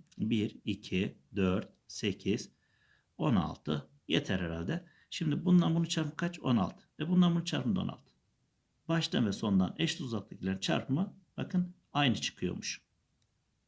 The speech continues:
Sorumuza bakalım. Geometri diziymiş.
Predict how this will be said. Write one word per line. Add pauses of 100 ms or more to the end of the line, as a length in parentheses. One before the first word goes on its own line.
(520)
Sorumuza
bakalım. (1300)
Geometri
diziymiş.